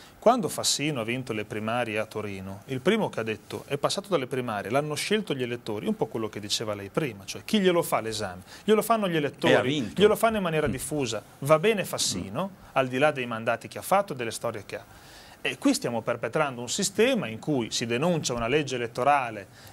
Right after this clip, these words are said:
Speaker 1: eh, col sistema, eh, del, senza preferenze delle liste bloccate, se ne abusa abbondantemente per riproporre la stessa classe politica.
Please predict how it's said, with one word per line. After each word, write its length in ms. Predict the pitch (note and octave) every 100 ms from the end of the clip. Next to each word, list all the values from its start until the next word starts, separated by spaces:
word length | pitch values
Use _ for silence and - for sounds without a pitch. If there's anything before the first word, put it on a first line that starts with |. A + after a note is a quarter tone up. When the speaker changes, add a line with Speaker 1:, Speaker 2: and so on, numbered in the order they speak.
| -
Speaker 1:
eh, 180 | G2+ G#2
col 160 | A#2+
sistema, 680 | G#2+ A2+ D#3 D3 B2 A2 A2
eh, 100 | G2+
del, 260 | G#2 G#2 A2
senza 320 | C#3+ C#3+ C3+
preferenze 560 | C3 A#2+ C3+ D3 -
delle 160 | A#2 A#2
liste 260 | C3+ C#3 C3
bloccate, 760 | D#3+ G3 E3 D3 G3+ B3+ B3+ - - -
se 220 | - D#3
ne 80 | C3
abusa 400 | A#2 A#2+ C3 G#3+
abbondantemente 1000 | D3 A2+ A2+ A#2 A#2+ G#3 C3 F3 B3+ A#3
per 160 | - A#2
riproporre 580 | - - A2 G#2 G#2+ G#3
la 80 |
stessa 300 | B2+ A2 -
classe 340 | A2 G2 F#2 -
politica. 560 | E3 A#3+ G3+ - -